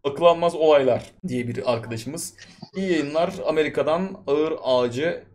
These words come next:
Miao tankı aldım. Yavaş yavaş pişman olur gibiyim.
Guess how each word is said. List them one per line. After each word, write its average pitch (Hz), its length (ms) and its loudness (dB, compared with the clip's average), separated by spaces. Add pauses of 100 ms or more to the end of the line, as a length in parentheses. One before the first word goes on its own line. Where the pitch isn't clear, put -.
Miao 131 680 0
tankı 110 320 -4
aldım. 151 420 -2
Yavaş 156 380 0
yavaş 156 260 -2
pişman 165 420 -6
olur 147 280 -8
gibiyim. 110 360 -10